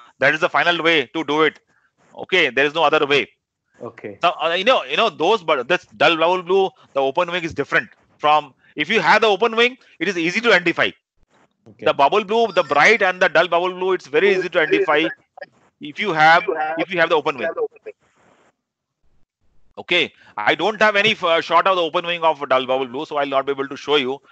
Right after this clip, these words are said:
Speaker 1: But it, that makes it very, very clear. It's quite distinctive. Okay.
Speaker 2: Okay.
Speaker 1: So that's how this is. Uh, uh,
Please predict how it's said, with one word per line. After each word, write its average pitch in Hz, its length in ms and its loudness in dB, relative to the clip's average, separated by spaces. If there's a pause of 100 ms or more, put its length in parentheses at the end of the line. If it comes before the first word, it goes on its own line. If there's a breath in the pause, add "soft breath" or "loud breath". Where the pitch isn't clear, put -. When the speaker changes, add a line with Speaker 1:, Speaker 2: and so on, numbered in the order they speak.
(220 soft breath)
Speaker 1:
But 170 160 2
it, 175 160 2
that 165 240 2
makes 175 160 -4
it 175 80 -4
very, 151 240 2
very 156 360 0 (240)
clear. 147 320 2 (300)
It's 131 240 -10
quite 190 240 2
distinctive. 165 460 -4 (1120)
Okay. 165 300 -2 (300)
Speaker 2:
Okay. 104 320 -18 (680)
Speaker 1:
So 147 160 -6
that's 143 240 -2
how 180 200 2
this 151 180 -4
is. 147 240 -4
Uh, 131 280 4 (920 loud breath)
uh, 98 800 -2